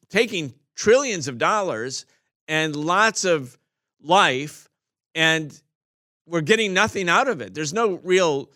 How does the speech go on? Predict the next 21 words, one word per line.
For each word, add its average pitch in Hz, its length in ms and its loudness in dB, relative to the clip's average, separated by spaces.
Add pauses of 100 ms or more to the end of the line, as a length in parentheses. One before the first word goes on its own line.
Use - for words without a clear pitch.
(260)
there's 151 180 -10
no 190 300 -4 (100)
colonial 175 760 -2
result 139 760 -4 (400)
that, 147 300 -6
you 180 100 -8
know, 165 80 -2
they're 143 160 0
weakening 156 760 -2 (280)
the 127 140 -12
region, 156 640 -4 (420)
they're 151 120 -8
killing 220 500 0
lots 170 320 0
of 143 140 -8
people, 165 420 -6
but 156 380 -4 (960)
killing 247 380 0
people 190 260 2
doesn't 180 420 0
really 180 460 -2